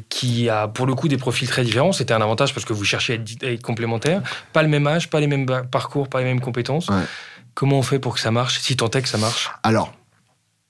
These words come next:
Speaker 2: en fait, je pense que c'est peut-être même le secret de la réussite. Peut-être, je sais pas. En fait,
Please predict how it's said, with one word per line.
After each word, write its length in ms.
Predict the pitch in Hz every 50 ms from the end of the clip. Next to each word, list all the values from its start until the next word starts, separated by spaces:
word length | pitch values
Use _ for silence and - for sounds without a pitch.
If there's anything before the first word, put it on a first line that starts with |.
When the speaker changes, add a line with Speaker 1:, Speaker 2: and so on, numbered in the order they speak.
| _ _ _ _ _ _ _ _ -
Speaker 2:
en 80 | - 110
fait, 320 | 160 185 185 185 - - -
je 120 | 156 -
pense 300 | - - 170 196 196 -
que 100 | - -
c'est 460 | 110 104 - - 113 104 101 101 98 - - _ -
peut-être 340 | - 135 117 170 175 139 143
même 400 | 147 151 165 170 156 135 117 - - - - - _ _ _ _ - - - - - - - - _ _ _ _ _ _ _ _ _ - _ -
le 140 | - 117 113
secret 380 | - - 139 120 - - 147
de 60 | 135 117
la 100 | 107 98
réussite. 760 | 101 101 95 92 - - - - - - - - - - _ _ _ _ _ _ -
Peut-être, 480 | 120 110 - 110 101 95 - - - -
je 140 | 107 101 107
sais 180 | 104 - - 107
pas. 260 | - 98 87 - - _ _ - - - - - - - - _ _ _ _ _ _ _ _ _ _ -
En 100 | - 104
fait, 420 | - 170 185 202 196 - - -